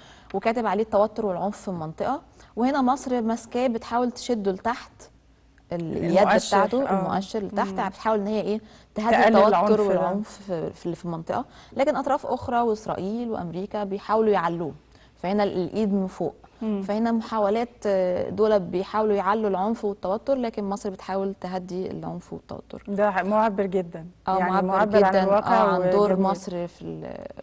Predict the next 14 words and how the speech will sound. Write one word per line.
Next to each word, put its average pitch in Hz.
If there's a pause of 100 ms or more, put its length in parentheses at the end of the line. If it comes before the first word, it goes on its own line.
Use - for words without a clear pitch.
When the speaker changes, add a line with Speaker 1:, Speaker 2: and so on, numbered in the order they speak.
(160)
Speaker 1:
في -
القضية. 196
Speaker 2:
هو 214
فعلًا 302
فكرة 269
الكاريكاتير 208
إن 240
أنتِ 226
بتعبري 202
بمجرد 202
صور 226
من 175
غير 196
كلام، 220